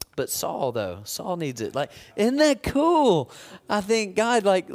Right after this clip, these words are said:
let's be mentors like that and pastors like that, shepherds. That's the word. Is let's shepherd people in that way. So anyway, I, I believe in you, and I learned so much from you. I, I, uh, I find it a joy to just study the scripture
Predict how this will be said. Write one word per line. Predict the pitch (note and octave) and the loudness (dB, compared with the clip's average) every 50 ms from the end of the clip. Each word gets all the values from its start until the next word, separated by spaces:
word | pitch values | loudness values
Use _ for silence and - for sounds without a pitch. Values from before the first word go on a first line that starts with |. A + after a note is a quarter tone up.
| - _ - E3 | -14 _ -6 -4
let's | C#3+ F#3 G#3 G#3+ - | 0 0 0 0 -2
be | - A#3 G#3 | -4 -4 -2
mentors | G3 G3+ A3 A#3+ - - G#3 F#3 D#3+ C#3 | -2 -2 -4 -4 -4 -2 -2 -2 0 0
like | D3+ C3 C3 - | -2 -4 -4 -4
that | - B2 A#2 | -4 -4 -4
and | A#2+ B2+ | -4 -4
pastors | - D#3 D#3+ F3+ - - D#3+ C#3+ | -4 -4 -4 -4 -6 -8 -8 -6
like | C3+ A#2+ A2+ A2 | -4 -4 -6 -4
that, | - A#2 G2+ F2+ D2 - | -6 -6 -6 -6 -6 -8
shepherds. | - - D#3+ F3 F3 - G3 F3 C#3 A#2+ G#2+ G#2 - - | -2 0 0 0 -2 -2 -4 -2 -2 -2 -4 -6 -8 -4
That's | D3+ E3 F#3 - | -2 -2 -2 -2
the | - D#3+ | -4 -6
word. | B2 A#2+ C3 D#3 F3+ F3+ D#3 C3+ | -2 -2 0 0 2 0 0 -2
Is | C3 B2 B2 C3+ | -4 -6 -8 -12
let's | B2 - D#3 E3+ E3+ | -12 -10 -8 -8 -8
shepherd | - - - E3+ D#3 D#3+ - F#3 E3 D3 - | -8 -4 -2 -2 -2 -2 -4 -6 -6 -6 -8
people | D3+ C#3 - B2+ C3 | -10 -10 -8 -8 -10
in | B2+ | -8
that | B2+ A#2+ A2 A2+ | -8 -8 -6 -6
way. | C3+ D3 D3+ C3+ A2 - - - - - - - - | -4 -4 -4 -6 -8 -12 -16 -20 -20 -20 -20 -20 -10
So | - - C#3 B2+ B2 A#2+ B2 - | -6 -2 0 0 0 -2 -2 -4
anyway, | F3 F3 D#3+ C3+ B2+ | -4 -2 0 2 2
I, | C#3 E3+ F#3 - - - - | 0 0 -2 -4 -8 -16 -6
I | - F3+ G3 | -2 -2 -2
believe | E3+ E3+ C#3+ C#3 C3 B2+ | 0 0 0 0 0 -2
in | B2+ B2+ | -4 -4
you, | B2+ B2 | -4 -4
and | B2 B2+ | -4 -4
I | C3 | -4
learned | C3+ C#3 C3 B2+ A#2+ | -4 -4 -4 -4 -6
so | - B2+ | -6 -6
much | A#2+ A#2+ A#2+ - - | -6 -8 -8 -10 -10
from | - C3 | -10 -8
you. | A#2+ A#2 A#2 | -6 -4 -4
I, | A#2+ A#2 - - | -6 -6 -10 -12
I, | - A#2 A#2 A#2 A#2 A#2 | -8 -8 -6 -6 -6 -6
uh, | A2 G#2 G2+ G2 G2 G2+ B2 - _ _ - | -6 -6 -6 -8 -10 -12 -14 -20 _ _ -14
I | C3 A#2+ | -14 -12
find | - - B2 A2+ A2 | -8 -8 -8 -6 -6
it | G#2+ F#2+ - | -6 -6 -6
a | G#2 | -10
joy | G#2 G2 G#2 A2+ A2 A2 G#2+ | -12 -10 -8 -6 -4 -4 -4
to | G2 G2 | -6 -8
just | G2 G2+ G#2 - | -10 -10 -10 -8
study | - - G#2+ G#2 | -6 -6 -6 -6
the | G2+ | -6
scripture | G#2 - - A2 G2+ - - A#2 A2 A2+ | -8 -8 -10 -10 -12 -12 -10 -10 -10 -12